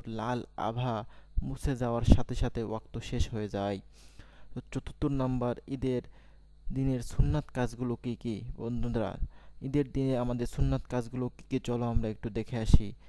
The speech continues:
সেটা হলো এক, সকালে গোসল করা। দুই, খুশবু মাখা বা আতর মাখা বা খুশবু মাখা। তিন, পরিষ্কার কাপড় পরা। চার, মিষ্টি জাতীয় কিছু খাওয়া। এবং পাঁচ, ঈদের সালাত মাঠে আদায় করা।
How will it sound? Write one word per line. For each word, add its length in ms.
সেটা 220
হলো 240
এক, 340
সকালে 420
গোসল 380
করা। 360
দুই, 380
খুশবু 500
মাখা 480
বা 260
আতর 320
মাখা 380
বা 140
খুশবু 400
মাখা। 440
তিন, 260
পরিষ্কার 560
কাপড় 380
পরা। 320
চার, 380
মিষ্টি 400
জাতীয় 340
কিছু 220
খাওয়া। 380
এবং 420
পাঁচ, 360
ঈদের 220
সালাত 500
মাঠে 320
আদায় 260
করা। 300